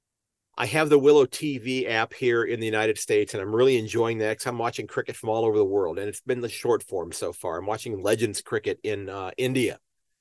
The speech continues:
you know, so these are, these are athletes who've played the game who are, you know, a little bit older.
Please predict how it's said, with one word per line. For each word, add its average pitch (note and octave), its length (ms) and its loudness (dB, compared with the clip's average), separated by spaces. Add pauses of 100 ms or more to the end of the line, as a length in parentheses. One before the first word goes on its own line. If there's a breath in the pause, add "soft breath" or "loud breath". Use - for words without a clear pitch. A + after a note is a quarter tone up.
(140)
you F#2+ 100 -6
know, E2+ 140 -8
so - 120 -10
these G#2+ 220 -4
are, G#2+ 260 2
these G#2+ 220 -10
are A2+ 160 -2
athletes G#2 460 -8
who've G2+ 180 -12
played G#2+ 220 -2
the G#2 80 -8
game G#2 280 0
who G2+ 200 -2
are, G2 240 -2 (240)
you F2 100 -8
know, D2+ 180 -10 (960)
a G#2 100 -6
little A#2+ 280 4
bit C3 160 10
older. C#3+ 520 12